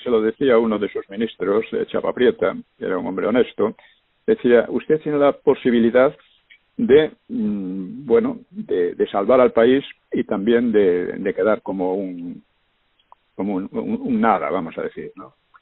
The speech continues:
Y, eh, Alcalá Zamora eligió quedar como un nada. Aquí hubo otra, otra situación muy parecida, fue la llegada de la República. La llegada de la República no vino de la fuerza de los republicanos, vino de la debilidad de los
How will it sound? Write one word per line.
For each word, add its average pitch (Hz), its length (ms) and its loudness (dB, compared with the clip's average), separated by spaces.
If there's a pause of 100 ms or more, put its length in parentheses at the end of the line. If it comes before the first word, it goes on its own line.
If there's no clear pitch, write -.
(600)
Y, 285 80 2
eh, 101 720 2 (220)
Alcalá 110 280 -2
Zamora 113 300 2
eligió 110 500 2 (320)
quedar 98 220 0
como - 180 -12
un 87 80 -10
nada. 80 280 -4 (520)
Aquí 147 300 0
hubo 156 240 4
otra, 120 580 4 (140)
otra - 300 -2
situación 113 420 0
muy 135 100 2
parecida, 117 480 2
fue 120 120 0
la 113 80 4
llegada 101 280 2
de 98 60 2
la 95 80 2
República. 87 640 -4 (540)
La - 80 -4
llegada 135 280 4
de 156 120 4
la 123 80 -4 (140)
República 131 640 0 (400)
no 143 160 2
vino 120 300 2
de 104 100 2
la 98 100 2
fuerza - 320 0
de 104 80 2
los 98 140 0
republicanos, 92 640 -8 (500)
vino 123 260 2
de 123 140 6
la 107 100 4
debilidad 98 480 0
de 95 100 0
los 87 140 -2